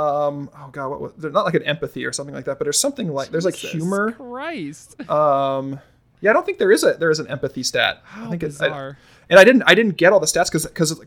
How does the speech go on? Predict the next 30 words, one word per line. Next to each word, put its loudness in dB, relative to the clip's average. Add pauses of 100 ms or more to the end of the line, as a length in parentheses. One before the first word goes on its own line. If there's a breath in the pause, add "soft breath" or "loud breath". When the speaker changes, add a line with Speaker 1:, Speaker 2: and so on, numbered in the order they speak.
Speaker 1:
because -2
it's -4
delisted. -2 (200 soft breath)
Like, -4
I 2
couldn't -2
find -4
many -6
versions -2
of -10
the -8
game, -4
so -6
I -4
had -2
to -4
go 0
through, -6
like, -4 (360 soft breath)
all 2
the 0
Let's -2
Plays -4
because -6
the, 0 (320 soft breath)
there -2
are, 0
like, 0
six, -2
six -2